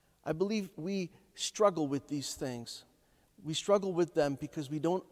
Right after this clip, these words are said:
know how to get out from under them. I believe that we continue to live with this burden that Jesus has already provided a way to lift from us.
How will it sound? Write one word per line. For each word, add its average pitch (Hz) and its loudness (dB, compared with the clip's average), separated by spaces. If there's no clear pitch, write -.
know 156 0
how 160 0
to 151 0
get 147 -2
out 151 0
from 139 -8
under 131 -4
them. 98 -12
I 151 0
believe 165 0
that 156 8
we 160 2
continue 214 0
to 143 -2
live 175 8
with 151 4
this 170 0
burden 175 4
that 170 4
Jesus 170 0
has 175 2
already 175 6
provided 156 0
a 160 6
way 147 4
to 185 0
lift 165 2
from 185 -2
us. - -8